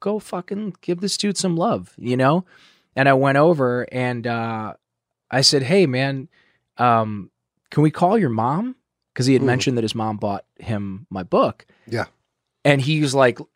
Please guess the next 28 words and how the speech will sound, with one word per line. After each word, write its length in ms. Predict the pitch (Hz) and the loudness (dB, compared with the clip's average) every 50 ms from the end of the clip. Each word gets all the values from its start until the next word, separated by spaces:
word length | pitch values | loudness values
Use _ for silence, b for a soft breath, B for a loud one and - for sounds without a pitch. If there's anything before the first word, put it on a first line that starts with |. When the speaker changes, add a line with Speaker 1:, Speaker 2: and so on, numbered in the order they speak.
| _ _ _ - | _ _ _ -2
Speaker 1:
looked 260 | 139 143 165 165 - | 4 4 4 4 4
at 80 | 151 131 | -2 0
me 120 | 131 127 | 0 -4
like 200 | 120 123 123 - | -2 -4 -4 -4
he'd 120 | 123 113 | -6 -6
seen 180 | - - 131 117 | -6 -6 -6 -6
a 60 | 104 | -8
ghost, 420 | 101 117 127 175 208 139 - - 117 | -6 -2 0 0 0 0 -2 -4 -6
and 60 | 110 | -6
he's 120 | 107 104 113 | -6 -6 -6
like, 280 | 110 104 - _ _ _ _ _ _ _ - 113 | -6 -6 -8 _ _ _ _ _ _ _ -4 -2
"Are 60 | 117 | 0
you 160 | 113 131 147 | 2 2 0
for 160 | - - 135 117 | 0 0 -2 0
real?" 420 | 110 113 117 139 185 233 233 - | 0 2 2 2 2 2 0 -2
And 80 | 123 127 | -4 -4
I'm 140 | 127 127 | -2 -2
like, 280 | 123 117 110 104 - - _ | -2 -2 -4 -4 -6 -12 _
"Yeah, 380 | - 135 208 311 339 143 98 98 | 0 2 4 4 4 4 2 2
is 140 | 104 113 135 | 0 0 -2
it 100 | 127 - | -2 -2
cool? 280 | - 147 156 196 247 | 2 4 4 4 4
Can 160 | - - 131 123 | 4 0 -2 0
we 100 | 120 120 | -2 -2
call 260 | - - 135 135 147 | 0 2 2 2 2
your 140 | 135 135 123 | 2 -2 -4
mom?" 380 | 107 104 110 123 156 214 262 _ _ _ _ _ _ _ _ _ _ _ _ _ _ _ _ _ _ _ _ | -4 -4 -2 -2 -2 -2 -4 _ _ _ _ _ _ _ _ _ _ _ _ _ _ _ _ _ _ _ _
'Cause 380 | - - 196 180 151 - - - | 4 4 4 6 4 0 -2 -6